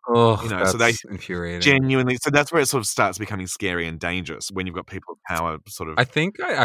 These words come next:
Speaker 1: actually
Speaker 2: up.
Speaker 1: read a study about, like, um, older people versus younger people, and, like, um, older people taking things as face value, whereas young people are more likely to do research and fact check things.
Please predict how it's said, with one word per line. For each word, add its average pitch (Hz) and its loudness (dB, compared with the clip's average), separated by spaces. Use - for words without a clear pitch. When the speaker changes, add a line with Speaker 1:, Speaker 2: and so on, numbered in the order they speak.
Speaker 1:
actually 107 0
Speaker 2:
up. 87 -2
Speaker 1:
read 95 -2
a 98 -6
study - -4
about, 90 -2
like, 87 -2
um, 90 -2
older 98 0
people 101 -6
versus 92 -4
younger 98 -4
people, 90 -8
and, 90 -6
like, 87 -8
um, 87 -6
older 110 2
people 107 -4
taking 101 -6
things 95 -8
as 90 -10
face - -6
value, 104 -6
whereas 101 -2
young 98 -2
people 98 -8
are 95 2
more 104 4
likely 101 2
to 104 -8
do 90 -6
research 95 -4
and 92 -8
fact 95 -4
check 120 -8
things. 180 -8